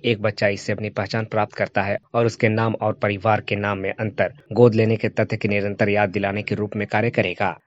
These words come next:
ऐसे में बच्चे को अनावश्यक सवालों का सामना करना पड़ेगा, जो उसके माता पिता के बीच एक सहज और प्राकृतिक संबंध में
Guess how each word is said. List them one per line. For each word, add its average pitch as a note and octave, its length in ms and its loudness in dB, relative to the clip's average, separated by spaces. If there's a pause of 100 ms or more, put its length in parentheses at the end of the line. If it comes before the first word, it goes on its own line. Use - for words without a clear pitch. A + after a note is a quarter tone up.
ऐसे C3 200 6
में F3 140 6
बच्चे B2+ 280 6
को D3 120 4
अनावश्यक A2 500 2
सवालों G#2 340 2
का G#2+ 120 -2
सामना G#2 340 -2
करना G2+ 280 0
पड़ेगा, G2+ 420 2 (280)
जो A2+ 160 6
उसके A2 200 2
माता A2 280 4
पिता G#2+ 280 0
के G2+ 160 -2
बीच F2+ 280 -6 (240)
एक A#2+ 140 2
सहज A#2+ 320 4
और F#2 160 -2 (240)
प्राकृतिक C3+ 420 4
संबंध B2 320 2
में C3 100 4